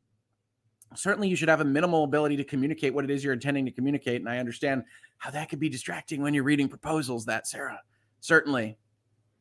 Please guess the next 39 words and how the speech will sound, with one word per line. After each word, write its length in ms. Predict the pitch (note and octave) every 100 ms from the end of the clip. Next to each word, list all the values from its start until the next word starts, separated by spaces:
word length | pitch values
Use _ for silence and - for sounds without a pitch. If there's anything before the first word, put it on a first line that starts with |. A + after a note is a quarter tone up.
| _ _ _ _ _ _ _ _ _ -
B 160 | A3
H 160 | G3 -
Girl, 160 | F#3+
hello. 300 | F3 E3 G#3
There 140 | A3 G3+
is 100 | D#3
research 340 | B3+ B3 A3
on 140 | F#3+ E3
short-term 640 | - A3 A3+ - G#3+ G3
working 260 | F3+ F#3
memory 260 | E3 G3+ A3+
decline 400 | E3+ - D3 D3+
in 80 | D3+
the 60 |
current 300 | C#3 G#3 F#3+
cohorts 460 | - F3+ D3 D#3+ E3
on 140 | D#3+
learning 240 | D3+ D#3 E3
memory 300 | F#3+ C#4+ F3
tests. 480 | C3+ F#2 - - - _ - _
We 100 | G#3+
are 40 | A#3+
becoming 340 | G#3+ G3+ G3
too 160 | - G3+
dependent 300 | G3 F#3+ D#3+
on 100 | D3+
technology, 480 | D#3 F3 A3+ F3+ F3
leading 260 | F#3 F3+
hypothesis 480 | E3 E3 D3+ D#3 D3+
by 140 | D#3
the 80 | C3+
authors, 380 | F3+ A#3 F#2 -
meaning 340 | F3 F3 E3+
that 300 | D#3+ D3 C#3+ - _ _ _ _ _ _ _ _ _ - - -
Twitter, 560 | E3 E3 D#3+ D#3+ D3 - - _
social 360 | - F#3 E3+ E3+
media, 440 | D#3 D#3 D#3 D#3 - - -
YouTube 320 | B2 - C#3+
videos 680 | B2+ B2 A#2+ A#2+ A#2 A2+ -